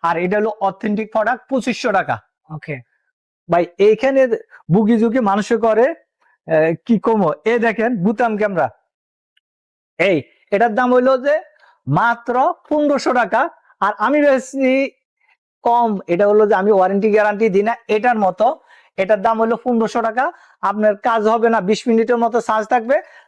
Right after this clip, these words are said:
Speaker 1: যে চায় আমি এটা দিতে পারি, তারপরে কিছুটা মোটামুটি ভালো আছে। আর আমি বুতাম ক্যামেরা সেল করি পঁয়তাল্লিশশো টাকা।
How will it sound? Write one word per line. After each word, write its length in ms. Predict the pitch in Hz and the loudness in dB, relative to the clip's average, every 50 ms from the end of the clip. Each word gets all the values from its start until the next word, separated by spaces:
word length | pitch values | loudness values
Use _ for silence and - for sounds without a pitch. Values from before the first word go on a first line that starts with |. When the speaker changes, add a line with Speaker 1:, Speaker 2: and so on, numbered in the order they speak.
| _ - | _ -4
Speaker 1:
যে 280 | 160 165 208 247 262 | 0 2 2 2 2
চায় 400 | 254 - 240 233 233 247 302 302 - _ _ _ _ - | 0 0 0 0 2 2 0 -2 -4 _ _ _ _ -6
আমি 240 | 190 190 214 220 214 | -2 0 2 2 2
এটা 140 | 202 226 | 2 2
দিতে 220 | 208 202 208 214 240 | 2 2 2 2 2
পারি, 160 | 240 220 196 - | 2 2 0 0
তারপরে 360 | 240 233 226 - 240 240 220 | -2 -2 0 0 0 0 0
কিছুটা 460 | - 233 208 - 233 226 269 320 381 - _ _ _ _ _ _ _ _ _ _ _ _ _ - | 0 -2 -2 0 2 2 2 0 0 -4 _ _ _ _ _ _ _ _ _ _ _ _ _ 0
মোটামুটি 560 | 190 254 285 - 311 294 262 262 247 226 233 | 2 2 2 2 2 2 2 2 2 2 2
ভালো 280 | 185 170 175 202 208 208 | 0 2 2 2 4 4
আছে। 340 | 196 175 - - 220 262 277 - _ _ _ _ _ _ _ | 2 2 2 2 2 2 0 -2 _ _ _ _ _ _ _
আর 160 | - 180 175 165 - - | -2 -2 -2 -2 -2 -2
আমি 220 | 208 233 247 277 | 0 0 2 2
বুতাম 420 | 254 262 269 226 269 254 254 233 214 | 2 2 2 2 2 2 2 2 0
ক্যামেরা 320 | 214 240 233 233 247 240 | 0 0 2 2 2 0
সেল 240 | 233 - 233 226 226 | 2 0 0 0 0
করি 300 | 226 254 247 254 349 359 359 - _ _ _ _ _ _ _ _ _ _ _ _ _ _ _ _ _ _ _ - | 2 0 2 2 0 -2 -2 -6 _ _ _ _ _ _ _ _ _ _ _ _ _ _ _ _ _ _ _ -2
পঁয়তাল্লিশশো 600 | 214 208 202 190 214 214 220 220 - - 226 202 | -2 0 0 0 0 0 0 -2 -2 0 0 0
টাকা। 280 | 196 175 147 139 123 | 0 -2 -2 -4 -6